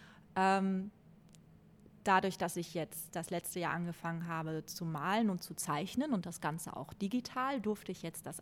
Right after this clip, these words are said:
allererste Mal auch fürs tass, äh, für eine neue innovative Produktion das, ähm, Titelbild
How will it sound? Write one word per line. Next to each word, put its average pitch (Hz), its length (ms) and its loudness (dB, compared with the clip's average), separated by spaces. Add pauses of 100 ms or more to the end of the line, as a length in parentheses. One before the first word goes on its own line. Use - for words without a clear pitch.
allererste 285 500 8
Mal 220 360 6 (400)
auch 190 180 6
fürs - 340 0
tass, - 460 4
äh, 226 160 2
für 220 200 0
eine 190 380 2 (400)
neue 196 480 6 (800)
innovative 220 600 8
Produktion 226 920 2
das, 190 340 0
ähm, 165 460 -2 (460)
Titelbild 233 840 0